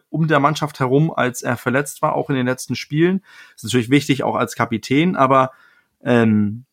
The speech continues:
ich glaube, dass, dass der uns erhalten bleibt, auch, äh,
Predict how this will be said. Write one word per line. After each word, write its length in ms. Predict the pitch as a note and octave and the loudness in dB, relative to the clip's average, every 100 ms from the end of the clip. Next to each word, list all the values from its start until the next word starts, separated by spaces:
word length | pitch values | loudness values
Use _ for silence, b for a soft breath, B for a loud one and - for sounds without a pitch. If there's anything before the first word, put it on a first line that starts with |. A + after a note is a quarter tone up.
| _ | _
ich 140 | A#2 | -8
glaube, 300 | - B2 E3+ | -2 0 0
dass, 300 | D#3+ D3 - | 0 -2 -4
dass 300 | - C#3 - | -6 -6 -4
der 260 | C3+ C3 B2+ | -4 -2 -2
uns 240 | B2+ B2+ | -4 -4
erhalten 400 | - C#3 E3+ A2+ | -4 -4 -4 -4
bleibt, 260 | F#2+ F#2+ - | -4 -4 -4
auch, 280 | A#2 - - | -8 -8 -8
äh, 560 | C3 B1+ B1 C2 C3+ | -4 0 0 -2 -4